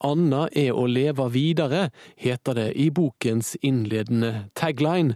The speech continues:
bare for å bli litt i film- og fjernsynsbegrepsverden. Spørsmålet romanen behandler er ikke først og fremst hvilke krigsforbrytelser du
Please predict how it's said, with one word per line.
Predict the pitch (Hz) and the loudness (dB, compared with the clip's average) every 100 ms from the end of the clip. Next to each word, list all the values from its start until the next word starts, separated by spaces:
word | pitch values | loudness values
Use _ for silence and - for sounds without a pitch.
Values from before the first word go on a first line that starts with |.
| - | -4
bare | - 131 135 | -2 -2 0
for | 131 | 0
å | 127 | 2
bli | 127 117 | 2 0
litt | 113 - | -2 -4
i | 107 104 104 | -2 -2 -4
film- | - 127 110 107 | -2 0 0 -2
og | 107 117 | -2 -2
fjernsynsbegrepsverden. | 113 113 120 110 - 127 120 117 - - 123 110 107 113 110 - - | -2 0 -2 -2 -4 -4 -4 -4 -4 -6 -2 -2 -2 -2 -4 -10 -20
Spørsmålet | - 143 - - 123 120 123 | -2 -2 -2 -4 -2 -2 0
romanen | 131 139 123 120 | 0 2 0 0
behandler | 135 147 147 127 135 143 | 0 0 -2 -2 0 0
er | 131 | 0
ikke | - 127 | -2 -2
først | 160 - | -2 -2
og | 127 | -2
fremst | 151 131 - | -2 -4 -2
hvilke | 143 156 - | -2 -2 -2
krigsforbrytelser | 123 - 156 - 127 131 120 123 127 | -4 -4 -4 -2 0 0 0 -2 -2
du | 127 | 0